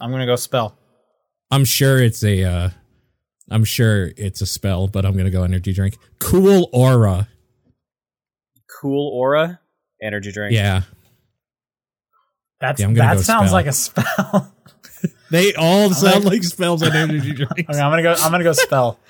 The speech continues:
Speaker 2: <laughs> 'Kay.
Speaker 1: I'm trying to go
Speaker 2: Green
Speaker 1: with, like, my, my, what my heart thinks as opposed
Speaker 2: Yeah.
Speaker 1: to, like, I'm gonna, I'm gonna do the one I don't expect kind of thing.
Speaker 2: I'm going a little both. Green storm. I'm going energy for this one.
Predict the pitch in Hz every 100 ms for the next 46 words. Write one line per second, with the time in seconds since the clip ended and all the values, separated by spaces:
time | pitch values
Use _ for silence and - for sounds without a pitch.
0 | _ _ _ _ 139 113 - - - -
1 | _ _ _ _ - 156 156 240 262 131
2 | 202 208 185 175 147 131 - 151 147 160
3 | 156 156 135 - 147 151 165 165 143 139
4 | 139 117 104 139 127 117 _ _ - 135
5 | 151 139 123 - 151 151 151 139 156 147
6 | 156 151 143 147 135 - 135 120 - 123
7 | 117 107 110 107 _ _ _ _ - -
8 | 127 131 123 123 117 92 95 90 90 95
9 | 92 - _ _ _ _ 127 117 135 180
10 | 190 185 - - 135 139 127 107 90 -
11 | _ _ _ _ _ _ _ _ _ _
12 | _ _ _ _ _ _ _ _ _ _
13 | _ - 127 147 127 117 110 95 98 95
14 | - - 104 101 - 104